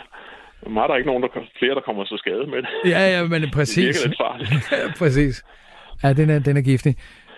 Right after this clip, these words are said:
Speaker 2: Men jeg håber i hvert fald det bedste for dig, Jakob. Øh, jeg håber, at det, det lykkes dig at komme ind på din uddannelse, og, og, og det ville jo simpelthen også være så dejligt, hvis, øh, hvis I kunne komme i ordentlig kontakt med kommunen og få, få styr på, at, at I ikke skal være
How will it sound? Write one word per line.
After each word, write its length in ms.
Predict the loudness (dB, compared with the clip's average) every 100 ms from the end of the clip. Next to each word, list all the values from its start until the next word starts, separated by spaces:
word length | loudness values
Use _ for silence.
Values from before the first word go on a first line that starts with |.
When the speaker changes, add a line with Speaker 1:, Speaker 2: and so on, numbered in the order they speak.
| -20 -16 -4
Speaker 2:
Men 160 | 0
jeg 160 | 2 2
håber 220 | 2 2
i 20 |
hvert 140 | 2 2
fald 140 | 2
det 120 | 0 4
bedste 280 | 4 4
for 120 | 2 4
dig, 120 | 6
Jakob. 300 | 6 4 0 0
Øh, 100 | 2
jeg 140 | 4
håber, 280 | 4 4 4
at 200 | 4 2
det, 220 | 2 2
det 80 | 2
lykkes 200 | 2 2
dig 80 | 0
at 60 | 2
komme 180 | 2
ind 120 | 2 2
på 260 | 2 4 4
din 100 | 4
uddannelse, 340 | 4 4 0 -2
og, 220 | -2 -2 -4 -6
og, 100 | -4 -4 -2
og 160 | 2
det 100 | 6
ville 120 | 6 6
jo 60 |
simpelthen 560 | 4 0 -2 0 2 2
også 160 | 4
være 100 | 2
så 100 | 2
dejligt, 360 | 4 4 4 2
hvis, 280 | 0 0 2
øh, 340 | 4 6 6 6 4 -2 -2
hvis 320 | -2 -2 0
I 100 | 0 -2 _ -4
kunne 200 | 0 0
komme 260 | 2 4
i 60 | 6
ordentlig 200 | 4 2
kontakt 280 | 2 2 2
med 80 |
kommunen 380 | 4 6 8 8
og 140 | 6 4
få, 200 | 2 0 0 -12 _
få 80 | -4
styr 180 | 0 2
på, 120 | 2 2
at, 240 | 0 -6 _ _ _ _ _
at 80 | 4
I 40 | 4
ikke 120 | 4
skal 140 | 2
være 120 | 2